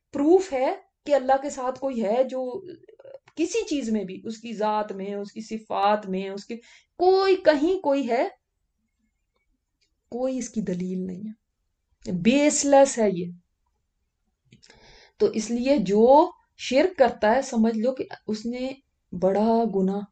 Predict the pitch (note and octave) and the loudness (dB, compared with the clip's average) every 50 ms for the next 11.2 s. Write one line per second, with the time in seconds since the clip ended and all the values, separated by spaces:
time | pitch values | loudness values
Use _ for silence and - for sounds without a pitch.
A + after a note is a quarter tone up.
0 | _ _ _ _ - G3+ G3 F#3 F#3+ F#3+ F#3+ F#3 F#3 G3+ A3 G#3 G#3 _ _ _ | _ _ _ _ -6 -2 -2 -2 -2 -2 -4 -6 -6 -8 -10 -12 -14 _ _ _
1 | _ _ _ _ _ _ _ _ _ _ _ _ _ _ _ _ _ _ - F#3+ | _ _ _ _ _ _ _ _ _ _ _ _ _ _ _ _ _ _ -8 -4
2 | F#3 F#3 F3+ F3+ F3 F#3+ A3 A3+ G3+ F3+ F#3 F#3 F3+ F#3 F#3 G#3+ C4 B3+ A#3 G3+ | -2 0 0 0 4 4 4 4 6 4 2 2 4 2 4 4 4 4 2 2
3 | G#3 A3 - _ _ _ _ _ _ - - G#3 G3 F3+ G3+ G3+ G#3 G3+ G#3 G#3 | 2 0 -2 _ _ _ _ _ _ -2 0 0 0 2 2 2 4 4 4 2
4 | G#3+ G#3+ G#3+ G#3+ _ _ _ _ _ _ _ - - - F3+ F3 E3+ E3 E3+ E3+ | 0 -2 -4 -8 _ _ _ _ _ _ _ -12 -6 -4 -2 0 0 -2 -2 -4
5 | E3+ - - F3 F#3 F#3 F#3 - G#3 G3+ G3+ F#3 F#3 F#3 F#3 G#3 G3+ G3 F#3+ F#3 | -8 -10 -8 -8 -8 -8 -6 -6 -8 -6 -2 -2 -4 -2 -2 -4 -4 -4 -6 -6
6 | F#3+ - F#3+ F3+ F3 F3+ F3+ _ _ _ _ _ _ _ _ _ _ _ _ _ | -6 -4 -4 -4 -4 -6 -12 _ _ _ _ _ _ _ _ _ _ _ _ _
7 | _ _ _ _ _ _ _ _ _ _ _ _ _ _ _ _ - - - F3 | _ _ _ _ _ _ _ _ _ _ _ _ _ _ _ _ -16 -14 -10 -2
8 | F3+ F#3 F#3 F#3 F3+ F3+ F#3+ F#3+ - G3 F3+ F3 G3 G#3 G#3+ A3+ G#3+ F#3+ E3+ D#3+ | -2 0 0 0 0 0 -2 -2 2 2 2 4 6 8 8 8 8 6 4 0
9 | - _ _ _ - F#3 F#3 F#3 F#3+ F#3+ F#3 G#3 A3 A#3+ A3+ A3+ - _ _ _ | -4 _ _ _ -4 0 2 4 4 4 4 4 2 2 2 -2 -6 _ _ _
10 | _ _ _ _ - - A3+ F3+ F3+ F3 F3+ F#3+ F#3 F#3+ F#3 F3 E3+ E3+ E3 D#3+ | _ _ _ _ -12 -6 -4 -2 0 2 2 4 4 4 4 4 2 -2 -4 -6
11 | D#3+ - - - | -12 -14 -16 -18